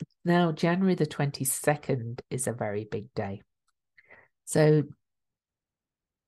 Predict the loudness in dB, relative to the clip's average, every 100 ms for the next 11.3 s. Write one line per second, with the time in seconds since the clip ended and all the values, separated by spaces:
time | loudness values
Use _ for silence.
0 | _ 0 0 2 2 2 2 0 0 -2
1 | -2 -6 -4 -6 -4 -4 -2 -6 -14 -20
2 | -20 -20 -20 _ 2 4 4 2 0 -4
3 | -2 -2 -2 -2 -2 -2 -4 -4 -6 -12
4 | -8 -6 -4 -6 -6 -4 -6 -10 -8 -8
5 | -8 -10 -12 -14 _ _ _ _ 0 2
6 | 0 0 0 -2 0 0 0 -4 0 0
7 | -2 -6 -8 -8 -6 -6 -6 -8 -14 _
8 | 0 0 -2 -8 -4 -4 -2 -6 -12 -20
9 | -20 -20 -20 _ -2 2 2 2 -2 -2
10 | -2 -2 -4 -8 -8 -4 -2 -2 -2 -4
11 | -6 -10